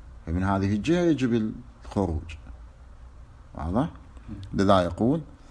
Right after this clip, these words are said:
Speaker 1: "وأما إذا كان يمنع منه كالجنابة فإن تمكن من الاغتسال في المسجد من غير مكث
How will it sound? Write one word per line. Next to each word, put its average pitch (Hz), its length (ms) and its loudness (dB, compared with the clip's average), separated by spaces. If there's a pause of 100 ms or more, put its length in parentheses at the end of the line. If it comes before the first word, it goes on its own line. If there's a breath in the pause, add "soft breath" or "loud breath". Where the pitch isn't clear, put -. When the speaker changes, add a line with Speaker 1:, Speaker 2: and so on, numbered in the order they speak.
(260 soft breath)
Speaker 1:
"وأما 143 560 8
إذا 120 200 8
كان 107 340 4
يمنع 101 460 4
منه 98 440 2
كالجنابة 98 640 4
فإن 95 340 2
تمكن 95 480 2
من 95 220 4
الاغتسال 92 800 0
في 90 100 -8
المسجد 92 560 0
من 92 180 2
غير 147 380 6
مكث 135 360 4